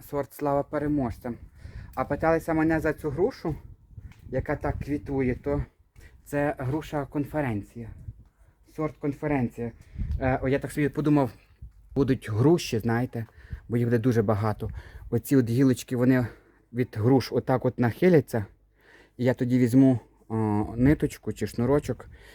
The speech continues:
і гарненько так підв'яжу якусь цеглочку, щоб вони лягли. Бо кажуть, що груші найкраще зав'язуються на таких гілках, які йдуть горизонтально. Краще, ніж вертикально. Ну, тому,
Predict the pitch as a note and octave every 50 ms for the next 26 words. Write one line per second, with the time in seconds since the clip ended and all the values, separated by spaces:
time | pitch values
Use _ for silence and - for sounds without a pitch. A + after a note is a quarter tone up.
0 | - - - A#2+ A#2 A#2 A#2+ C#3 C3 B2+ C#3 C#3 C3+ - - A#2+ - A#2+ A#2 -
1 | - A2 A#2 C3+ B2 A#2 B2 - - B2+ A#2+ - - - D3 D3+ D3 C#3 B2+ A2+
2 | - - - A2+ G#2 F#2+ - A#2 G2+ G#2+ B2+ C3 C3 B2+ A#2 A#2+ B2 A2+ A#2 A2+
3 | G#2 F#2 F2+ - - - - - - - - - - - - G#2 A2 A#2 A2+ -
4 | C3+ C#3 C#3 C#3 C3 - - - C3 B2 A#2+ B2 G#2+ A#2 A#2+ C#3+ - - C3+ B2
5 | A#2 - B2+ C3 C3 B2 - - A2+ A#2 A2+ A2 B2+ B2 A#2+ B2+ B2 G#2+ - B2+
6 | A#2 A2+ A2+ G#2+ A2+ G#2+ - B2+ B2+ A#2 - - A#2 A2 A2 A2 - - B2 B2
7 | A#2 - - - - - - - - - - - - G#2+ - B2 B2+ A2 A#2+ A#2+
8 | A2+ - - - - - - - A2+ B2 C3 C3 A#2+ B2+ C3+ B2 - - A2 G2+
9 | F2+ F2+ F#2+ F#2 - - _ _ _ _ _ - - - _ _ _ _ _ -
10 | C#3 C3+ C3 - - A#2+ A2+ A2+ A2+ A2 G#2+ A#2 A2+ - - A#2 - - F#2+ F2+
11 | F2+ F2 - - - - - - - - - C#3 D3 E3+ A#3 - - - - E3
12 | E3+ F3+